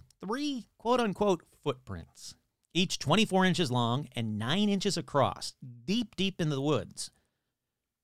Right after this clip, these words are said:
He also stated they had stumbled upon an area where the weeds and plants had been flattened by something big and heavy. The press found out about the discovery, and on December eleventh, a newsman accompanied John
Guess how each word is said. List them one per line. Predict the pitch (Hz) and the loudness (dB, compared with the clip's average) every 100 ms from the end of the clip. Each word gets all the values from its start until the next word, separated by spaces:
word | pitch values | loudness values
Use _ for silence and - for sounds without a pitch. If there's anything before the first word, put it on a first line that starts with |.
| _ | _
He | 123 220 | 2 4
also | 277 - 143 | 4 2 0
stated | 131 123 147 | 2 0 0
they | 135 | -2
had | 127 | -2
stumbled | - 190 214 | 0 0 0
upon | - 175 180 | 0 2 2
an | 123 | 0
area | 101 98 113 | 0 0 -2
where | 139 120 | 0 0
the | 110 104 | 0 -2
weeds | 135 202 233 185 | -2 -2 -2 -4
and | 156 131 | -4 -4
plants | 131 196 143 135 | 0 2 2 0
had | 117 | -4
been | 113 | -6
flattened | - 202 262 156 131 | 0 2 2 2 2
by | 127 | 2
something | 127 160 - 135 | 4 0 2 0
big | 95 139 202 196 | 0 2 2 2
and | 113 | 0
heavy. | 131 170 90 - _ _ _ _ _ _ _ _ _ _ _ _ _ _ _ _ - | -2 -2 -6 -14 _ _ _ _ _ _ _ _ _ _ _ _ _ _ _ _ -8
The | 135 | 2
press | 170 226 - | 6 6 6
found | 196 175 | 4 6
out | 156 | 6
about | 135 117 - | 6 4 2
the | |
discovery, | 104 - 101 85 98 139 | -4 -2 -4 -4 -4 -2
and | 110 | -4
on | 107 | -4
December | 113 185 226 247 | -2 -2 2 2
eleventh, | 180 95 78 - - _ _ _ _ _ - | 2 0 -4 -16 -20 _ _ _ _ _ -2
a | 135 | 0
newsman | 127 233 320 131 117 98 98 | 4 6 6 6 2 0 0
accompanied | - 170 190 220 139 | 2 0 2 0 0
John | 135 131 107 | 2 2 2